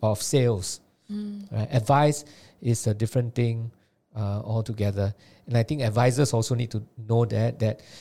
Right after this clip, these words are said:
Speaker 1: you know, when they go out there and they tout all these titles, uh, it's not really a representation of how competent you are in terms of giving advice.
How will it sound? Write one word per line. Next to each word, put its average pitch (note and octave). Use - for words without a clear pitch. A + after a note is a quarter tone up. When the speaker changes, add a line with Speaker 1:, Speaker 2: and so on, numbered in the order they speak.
Speaker 1:
you B2
know, D3
when A2+
they G#2
go C#3
out A#2
there A#2+
and G#2
they G#2
tout A#2+
all A#2+
these A2+
titles, A2+
uh, A2
it's C#3+
not D#3
really B2+
a A2
representation G#2+
of G#2+
how B2
competent A2
you A2+
are A#2
in G2+
terms G#2+
of G2
giving G#2+
advice. G#2